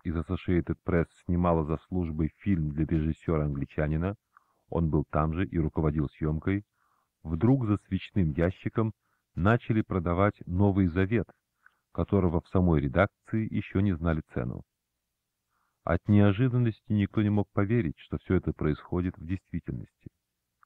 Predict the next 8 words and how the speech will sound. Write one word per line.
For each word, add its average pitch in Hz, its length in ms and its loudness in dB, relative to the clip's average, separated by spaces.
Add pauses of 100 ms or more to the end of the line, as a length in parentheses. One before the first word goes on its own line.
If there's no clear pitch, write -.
(380)
Пятнадцать 92 600 -2
рублей 82 420 -2
экземпляр. 80 480 -6 (1040)
Молодые 98 480 4
люди, 107 280 -2
бывшие 76 420 -6
в - 20 -16
храме, 67 400 -4